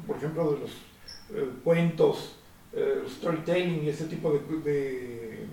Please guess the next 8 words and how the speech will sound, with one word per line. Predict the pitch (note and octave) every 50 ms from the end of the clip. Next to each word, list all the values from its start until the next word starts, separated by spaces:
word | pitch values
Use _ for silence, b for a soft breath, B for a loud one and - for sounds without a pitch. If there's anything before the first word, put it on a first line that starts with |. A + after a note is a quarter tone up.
| - - -
narraciones | - - - - - - F3 F3+ F3 D3+ -
que | - C#3+
se | - C3+ C#3
emplean | C3+ B2+ - D#3+ E3 F#3 F#3 F3+ E3 - - B B B B B B B - -
para | - D#3 C#3+ C#3 C#3 C#3 C#3 C3+ D3 D3+
el | C#3+ C#3
entrenamiento, | C#3 C#3 C#3+ C#3 C#3 C#3 C#3 D3 D#3 E3 E3+ E3 D#3+ D#3 - - C#3+ C3 - - B B B B B B -
eh, | - - C3 B2+ - A#1+ B1 B1